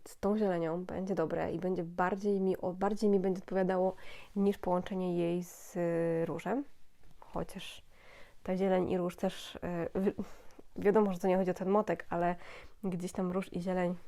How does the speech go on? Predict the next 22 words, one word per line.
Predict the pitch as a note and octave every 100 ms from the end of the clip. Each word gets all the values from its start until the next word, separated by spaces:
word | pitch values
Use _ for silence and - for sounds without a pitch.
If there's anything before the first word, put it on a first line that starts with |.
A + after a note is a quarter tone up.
| - - - - - - - - - - - - - - - -
to | G#3+
też | - A#3 A3+
jest | A3+ -
coś, | - G#3+
co | -
zrobiłam | G3+ G#3+ G3+ G#3 G#3
próbkę | - A3 - B3+
i | A3+ -
cały | - B3+ D4+
czas | - - -
mi | G3 F#3+ - -
ta | A3+
próbka | - G3 - G3+
leży | F#3 G3 G#3
i | F#3+ F#3+
cały | F#3 F#3+
czas | G3 G3
leży | G3 G3+
mi | F#3+ F#3 F#3 F#3+ - - - - - - - - - - -
zieleń | G#3 F#3+ G#3 G3+ G3
i | - G3+
róż | F#3+ G3